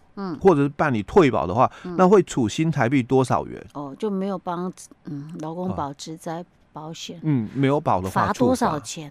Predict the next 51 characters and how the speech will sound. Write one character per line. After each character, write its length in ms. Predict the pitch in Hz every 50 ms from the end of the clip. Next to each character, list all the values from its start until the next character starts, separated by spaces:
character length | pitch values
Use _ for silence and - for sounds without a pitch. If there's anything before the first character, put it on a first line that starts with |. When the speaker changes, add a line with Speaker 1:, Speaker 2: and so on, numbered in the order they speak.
| 156 151
Speaker 1:
啊？ 120 | 147 - -
哎 60 | 151
呀。 220 | 156 175 180 185 190 190 190 202 202 - - -
Speaker 2:
哎， 60 | 131
我 80 | 127
们 140 | 143 143 180
节 120 | 190 - 160
目 140 | 202 247
有 140 | 226 175 135
讲 200 | 131 - 87 80
过。 200 | 92 107 117 113
Speaker 1:
对， 260 | 226 240 214 180 165 170
但 100 | 202 208
我 120 | 196 156 131 127
忘 180 | 190 190 180 165 -
记 280 | - - - - - 208
了。 200 | 170 - - - - - 392 - - 359 - _ _ - - _ _ - _ _ _ _ _ _ _ _ _ _ _ _ _ _ -
Speaker 2:
对。 120 | 226 240
<laughs> 60 | - - _ _ _ - 202 - - - - _ _ _ _ _ _ _ _ _ _ _ _ -
猜 180 | - - 156 165
一 100 | 160 151
下 260 | 139 - 170 147 135
吧。 240 | 123 120 117 120 - _ _ _ _ _ _ _ _ _ _ _ _ -
Speaker 1:
我 100 | - 208
记 160 | - 311 311
得 120 | 285 285 233
很 160 | 202 180 175
多 160 | 226 233 233
都 140 | 226 233 233
是 160 | 220 226 226
十， 200 | - - - - _ _ _ -
两 240 | 180 185 160 143 170
万 200 | 196 202 180 175
块 240 | - 190 180 165 151
起 260 | - - - 285 202 -
跳。 340 | - - 170 147 160 - _ _ _ _ _ _ _ _ _ _
Speaker 2:
哎， 180 | - 147 285 269
Speaker 1:
但 160 | 208 214 202
是， 60 | 180
Speaker 2:
但 80 | 175 - _ _
Speaker 1:
但 140 | - 320 285
这 140 | - 330 311
个 120 | 254 233
好 100 | 160 151
像 180 | 147 - 233 214
比 80 | 175 156
较 140 | - 185
严 240 | 185 170 156 147 165
重 260 | - - 185 151 147
一 60 | 151 147
点。 240 | - 139 - 143